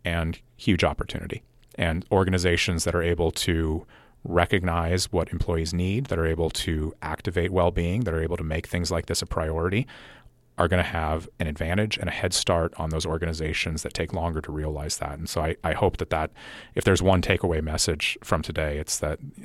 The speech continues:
these issues are real, these issues are present, and they are urgent. And there are things you can do to address them, and,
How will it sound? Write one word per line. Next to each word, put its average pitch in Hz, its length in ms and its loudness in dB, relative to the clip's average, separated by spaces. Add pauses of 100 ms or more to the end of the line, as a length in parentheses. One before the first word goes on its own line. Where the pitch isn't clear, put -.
these 90 160 2
issues 92 240 2
are 85 100 8
real, 107 300 4 (500)
these 82 200 0
issues 85 320 0
are 78 100 -2
present, 127 460 2 (100)
and 80 180 -4
they 82 140 -2
are 82 200 0
urgent. 76 420 -4 (100)
And 78 400 -6 (120)
there 78 200 -2
are 80 140 0
things 87 260 -2
you 82 80 -2
can 82 140 -4
do 82 120 0
to 82 160 2
address 82 300 0
them, 143 240 -2
and, 80 200 -4